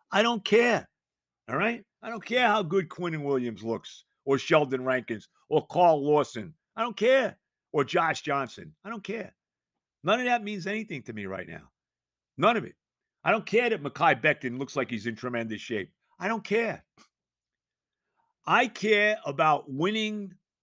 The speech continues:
football games when they count. That's all I care about. That's it. That my team stays healthy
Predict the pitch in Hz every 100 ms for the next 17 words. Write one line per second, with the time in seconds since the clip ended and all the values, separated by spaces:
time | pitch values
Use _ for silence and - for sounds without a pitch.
0 | _ - 196 190 170 147 120 113 104 98
1 | - - _ _ 123 123 117 - - 104
2 | 95 _ _ _ - 185 214 208 180 214
3 | 175 - _ _ _ _ _ _ - 180
4 | 269 226 - _ _ _ _ _ - 135
5 | 127 - 185 240 - 254 240 190 214 208
6 | 208 208